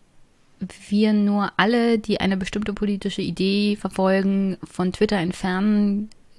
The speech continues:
können sie andere nicht mehr aufhetzen und so. Das Problem wird nicht weggehen. Die werden sich andere Kanäle suchen, die keiner mehr überwacht und keiner mehr kontrollieren kann. Und die Polizei kann auch nicht alle irren Attila Hildmann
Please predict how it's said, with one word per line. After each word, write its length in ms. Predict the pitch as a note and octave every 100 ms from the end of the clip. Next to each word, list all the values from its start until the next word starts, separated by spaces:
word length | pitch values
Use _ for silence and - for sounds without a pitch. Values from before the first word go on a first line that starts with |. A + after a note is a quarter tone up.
| D#3+
können 220 | G3 G3+
sie 280 | F#3+ G3 -
andere 260 | F#3+ G#3+ G3+
nicht 120 | G3
mehr 120 | G3
aufhetzen 420 | E3+ - F3+ -
und 120 | F3 F#3+
so. 160 | G3+ - - - - - -
Das 100 | -
Problem 540 | - G3 A3+ A#3+ A3+ - -
wird 340 | F#3 A3+ -
nicht 280 | G3+ F#3+ -
weggehen. 420 | E3 - B3 C4
Die 120 | A3+
werden 240 | F3+ F#3 A3
sich 200 | G3+ -
andere 260 | G3 A3
Kanäle 420 | G#3+ G#3+ G3+ A3 G#3+
suchen, 440 | A3 A3 A#3 A3
die 120 | G3+
keiner 340 | - - G#3 G#3+
mehr 180 | G#3
überwacht 420 | F#3 F3 F3 A#3+ G3
und 100 | G3
keiner 220 | G3+ G3+
mehr 140 | F#3+
kontrollieren 560 | F#3+ F#3 F3+ F3+ A3 C4
kann. 240 | B3 C#4 - - - - - - - - - - - - - - - _ - - - -
Und 300 | G#3+ G#3 G#3
die 60 |
Polizei 520 | - A3 G#3 - G#3
kann 300 | A3+ - G#3
auch 140 | - G3+
nicht 280 | G3+ - -
alle 360 | G#3+ A#3 A3 - -
irren 300 | A3 A3 A3
Attila 380 | - G3 G3+ F#3+
Hildmann 720 | F3+ G3+ A3 A3 G#3 G#3+ A3